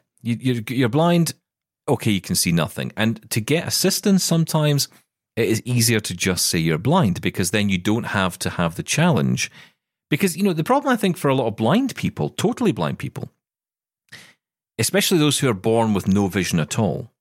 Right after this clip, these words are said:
is that they don't, they can't comprehend either. They, they are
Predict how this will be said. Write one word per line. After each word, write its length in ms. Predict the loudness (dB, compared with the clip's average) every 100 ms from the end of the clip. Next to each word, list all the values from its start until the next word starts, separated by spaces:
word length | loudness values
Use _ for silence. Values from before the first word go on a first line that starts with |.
| _ _ _ _ _ _ _ _ -2
is 180 | -2 0
that 240 | -4 -2
they 180 | -2 0
don't, 400 | 0 2 2 -2 _ _ _
they 100 | -4
can't 300 | -2 -2 -2
comprehend 680 | 0 -2 -2 -2 0 2 2 2
either. 420 | 2 2 0 -4
They, 160 | 0 0
they 160 | 2
are 140 | 0